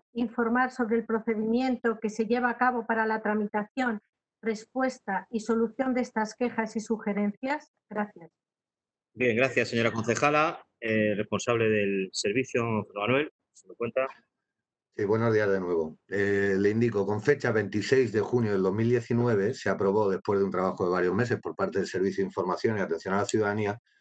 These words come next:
Speaker 3: una instrucción de alcaldía que es la que regula el procedimiento de gestión, avisos, que-, quejas, agradecimientos y sugerencias.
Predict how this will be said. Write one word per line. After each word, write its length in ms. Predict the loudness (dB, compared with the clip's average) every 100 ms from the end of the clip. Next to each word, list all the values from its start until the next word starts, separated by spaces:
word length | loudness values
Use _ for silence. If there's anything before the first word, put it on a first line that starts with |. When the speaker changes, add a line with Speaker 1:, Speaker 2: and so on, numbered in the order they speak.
| _ _ -2
Speaker 3:
una 140 | 0
instrucción 520 | 2 2 0 2 2
de 80 | 2
alcaldía 520 | 0 2 4 4 4
que 100 | 2
es 80 | 2
la 120 | 0
que 100 | 0
regula 360 | 0 4 4 2
el 80 | -2
procedimiento 600 | -4 0 2 2 0 0
de 60 |
gestión, 380 | -2 0 2 2
avisos, 360 | 0 0 -2 -6
que-, 200 | -4 -4 -4 -4
quejas, 440 | -2 0 -2 -4 -2
agradecimientos 680 | -2 0 0 0 2 2
y 40 | 0
sugerencias. 640 | -2 -2 -2 -2 -4 -6